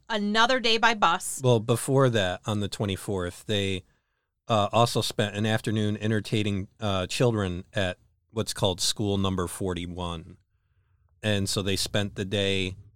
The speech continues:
Speaker 2: with them.
Speaker 1: Mm-hmm.
Speaker 2: There were some pictures and things like that there. So they were really just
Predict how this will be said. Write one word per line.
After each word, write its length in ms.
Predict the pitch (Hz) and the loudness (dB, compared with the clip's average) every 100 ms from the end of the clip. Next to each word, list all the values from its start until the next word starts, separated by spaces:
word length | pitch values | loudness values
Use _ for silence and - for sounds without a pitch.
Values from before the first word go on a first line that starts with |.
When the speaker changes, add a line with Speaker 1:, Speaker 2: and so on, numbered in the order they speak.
| _ _ | _ _
Speaker 2:
with 220 | 101 95 | -8 -4
them. 440 | 101 98 95 95 92 | 0 0 0 -4 -6
Speaker 1:
Mm-hmm. 260 | 226 233 233 | -6 -6 -4
Speaker 2:
There 100 | 101 | -2
were 100 | 98 | -2
some 180 | - 90 | -2 -4
pictures 640 | 110 92 - 95 92 107 | -6 -4 -4 -4 -4 -6
and 120 | 87 | -8
things 240 | 98 92 | -6 -6
like 160 | 95 85 | -6 -4
that 280 | 95 87 - | -4 -4 -4
there. 180 | 98 92 - - - - | -4 -4 -12 -20 -20 -6
So 140 | - | 2
they 140 | 160 185 | 6 6
were 140 | 180 | 6
really 420 | 147 156 165 165 | 6 6 8 8
just 300 | 139 131 - | 6 2 -2